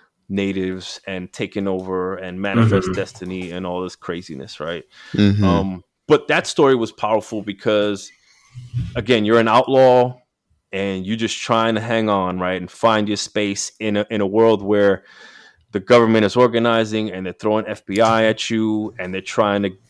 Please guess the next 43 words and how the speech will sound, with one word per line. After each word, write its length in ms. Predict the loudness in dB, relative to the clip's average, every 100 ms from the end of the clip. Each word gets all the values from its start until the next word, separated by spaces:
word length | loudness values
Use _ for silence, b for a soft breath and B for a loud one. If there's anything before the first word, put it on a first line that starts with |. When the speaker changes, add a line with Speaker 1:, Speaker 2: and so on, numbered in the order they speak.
| -4
Speaker 1:
get 160 | -2 0
rid 160 | 0
of 100 | 2
all 220 | 2 0
of 80 | -4
you. 240 | -12 -18 -12
Speaker 2:
Right. 380 | -6 0 0 -2
Speaker 1:
You 60 |
know 80 | -6
what 60 | -8
I'm 40 |
saying? 420 | -6 -4 -2 -4
So 320 | -2 -2 -2 -4 B B B 0
that 160 | 2 2
was 140 | 0
a 40 |
powerful 380 | -2 0 0 -2
story. 300 | -6 2 2
But 320 | 4 2 2 B B B B B
when 220 | _ -4 -2
I 80 |
got 160 | 0 -2
to 80 | -2
Grand 320 | 0 2 2
Theft 220 | -2 -6 _
Auto, 540 | 4 6 6 6 0 _ _ _ _ _ _ _
now 1000 | -12 -6 -2 2 4 6 6 6 4 -2 _ _ _
I 160 | 2 2
felt 300 | 2 2 2
like, 240 | 0 -2
"Yes, 300 | -2 -2 -4
this 200 | -8 -8
is 140 | -8 -6
my 260 | -2 0
voice. 340 | 0 -2 -4 -6
This, 140 | -14 -10
I'm, 160 | -10 -8
I'm 80 | -12
f-, 200 | -12 -10
this 220 | -10 -10
is 80 | -2
my 220 | 0 0
time," 640 | 0 2 4 4 2 -2